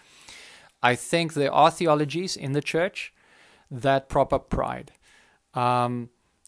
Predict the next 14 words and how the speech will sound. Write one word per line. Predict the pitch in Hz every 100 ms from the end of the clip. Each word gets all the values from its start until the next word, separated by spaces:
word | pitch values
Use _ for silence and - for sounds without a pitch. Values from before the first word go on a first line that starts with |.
| - _ -
I'm | 147
gonna | 208 208
start | 196 180
in, | 165
a, | 151
in | 156 143
an | 143
interesting | 151 156 143 147
place. | - 117 -
Legalism. | - 151 151 127 110 113 - _ _ _ _ _ _ _ _ - - -
Legalism | 156 160 151 139 135
props | - 127 - -
up | 139 127 - -
pride. | 117 127 -